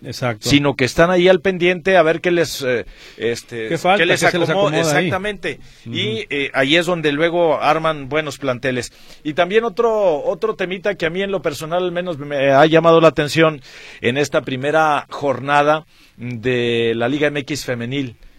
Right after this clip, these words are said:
Speaker 2: ya aparecen las Naciones Unidas. Si nos quejábamos,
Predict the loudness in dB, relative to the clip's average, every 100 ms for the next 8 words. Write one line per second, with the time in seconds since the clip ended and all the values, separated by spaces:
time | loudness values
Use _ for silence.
0 | -20 -20 -2 -2 0 0 0 -4 -8 -8
1 | -10 -12 -12 -14 -14 -14 -14 -16 -20 _
2 | _ _ -10 -4 -4 -2 0 2 4 4
3 | 4 0 -4 -6